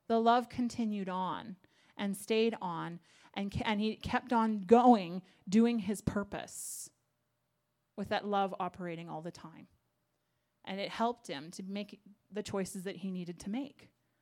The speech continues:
with that love in him,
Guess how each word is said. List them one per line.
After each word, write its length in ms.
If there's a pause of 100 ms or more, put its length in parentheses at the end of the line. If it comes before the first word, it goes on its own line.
(540)
with 140
that 220
love 320 (680)
in 200
him, 420